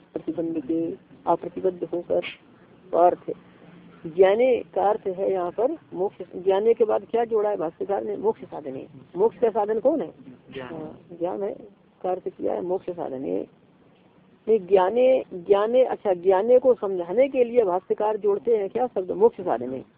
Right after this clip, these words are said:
Speaker 1: और एक शब्द क्या जोड़ा है, सर्वथा संप्रतोदक, सं-, संप्रतोदक स्थानीय,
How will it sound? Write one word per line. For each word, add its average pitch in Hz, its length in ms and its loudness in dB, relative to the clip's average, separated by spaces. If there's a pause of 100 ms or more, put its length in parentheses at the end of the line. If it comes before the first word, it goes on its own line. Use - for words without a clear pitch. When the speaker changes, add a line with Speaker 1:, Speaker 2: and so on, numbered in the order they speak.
Speaker 1:
और 214 200 2
एक 220 100 2
शब्द 220 240 -6
क्या 220 180 -4
जोड़ा 226 260 -2
है, 262 160 -4
सर्वथा 202 840 -2
संप्रतोदक, 208 760 -2 (840)
सं-, 202 180 -10
संप्रतोदक 208 800 -2
स्थानीय, 190 600 0